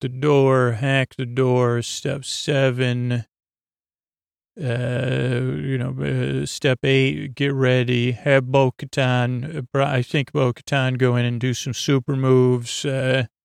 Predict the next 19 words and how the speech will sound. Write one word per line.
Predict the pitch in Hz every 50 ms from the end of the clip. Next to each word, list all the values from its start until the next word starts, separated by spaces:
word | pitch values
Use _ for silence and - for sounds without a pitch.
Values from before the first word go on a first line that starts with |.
| _ _ _ _ _ _ _ _ _ _ _ _ _ _ _ _ _ _ _
and, | 160 139 127 123 120 120 120 117 120 120
uh, | 127 131 131 139 147
outdance, | 139 127 123 123 - 131 123 120 120 117 107 - - - -
uh, | 139 123 117 113 - - - _
three | 147 135 131 131 135 135 135 127 120 120
stormtroopers. | 113 - - - 135 127 123 120 113 - - - 131 120 120 - 127 131 127 123 123 - - - - - - _ _ _ _ _ _ _ _ _ _
Step | - - 160 151 147 135 -
eight, | 135 131 131 120 131 -
if | 160 131 120 - -
you | 160 156 156 156
walk | 147 139 127 127 131 139 135 135 135 135 139 139 139 -
with | - 143 123 131 135 131 131 -
authority, | 143 123 - _ - - 131 131 135 131 131 120 113 120 131 135 131 131 120
holy | 98 117 139 135 139 139 139 127 123 123 131 131 -
cow, | - - 135 131 127 117
you'd | 117 120 135 151 147 135
say | - - - 139 131 127 123 120 123
we're | 131 127 131 131 131 123 120 110
strutting. | - - - - - - 147 143 139 135 135 139 131 120 127 117 139 139 -